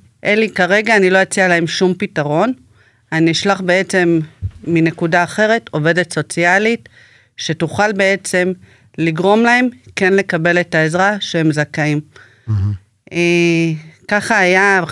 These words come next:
Speaker 1: כעבור כמה ימים הגיעה עובדת סוציאלית לבית, ביצעה ביקור, אה, בביקור המליצה בעצם על, אה, שעות טרום עד שביטוח לאומי מאשר את החוק סיעוד.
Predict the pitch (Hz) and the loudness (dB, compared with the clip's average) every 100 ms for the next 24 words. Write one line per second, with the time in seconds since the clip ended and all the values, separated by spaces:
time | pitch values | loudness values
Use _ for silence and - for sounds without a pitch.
0 | - 175 160 170 185 180 170 175 170 156 | -6 -2 0 0 0 2 2 4 2 2
1 | 165 160 160 156 156 139 - 165 180 214 | 0 -2 -2 -4 -6 -10 -4 0 0 0
2 | 208 208 190 190 190 185 180 - _ _ | -2 -4 0 0 2 0 -4 -16 _ _
3 | _ _ 151 151 - 165 160 160 226 240 | _ _ -8 -4 0 0 0 -4 2 2
4 | 226 214 202 _ _ _ _ _ - 160 | 2 -4 -12 _ _ _ _ _ -4 0
5 | 160 151 151 160 160 208 202 185 180 175 | 0 0 0 -2 -2 0 2 2 2 0
6 | 196 180 185 180 190 180 165 165 165 160 | -2 -2 -2 0 0 2 2 0 0 -2
7 | - 175 202 208 214 208 214 202 - 170 | 0 2 2 0 -2 0 2 0 -2 -6
8 | 160 175 165 185 180 - 175 165 170 202 | -2 -2 -2 0 -2 0 0 2 2 2
9 | 208 190 160 156 180 170 165 - 165 - | 2 2 0 0 0 0 -2 -4 -4 -4
10 | 160 147 139 | -2 -2 -4